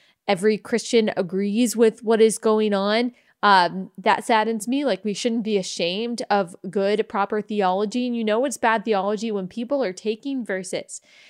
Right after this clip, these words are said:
that are speaking to spiritual awakenings in Christ and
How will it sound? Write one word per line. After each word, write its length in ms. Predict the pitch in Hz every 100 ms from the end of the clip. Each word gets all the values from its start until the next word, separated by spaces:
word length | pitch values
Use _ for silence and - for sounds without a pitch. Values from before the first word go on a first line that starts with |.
| 254
that 160 | 214 196
are 80 | 196
speaking 500 | - - 269 277 220
to 140 | 196
spiritual 840 | 185 - - 254 294 349 - 262 220
awakenings 640 | 202 202 208 220 165 170
in 120 | 185 180
Christ 600 | 202 175 - - - _ _ - _ - _ -
and 680 | 220 202 196 190 185 180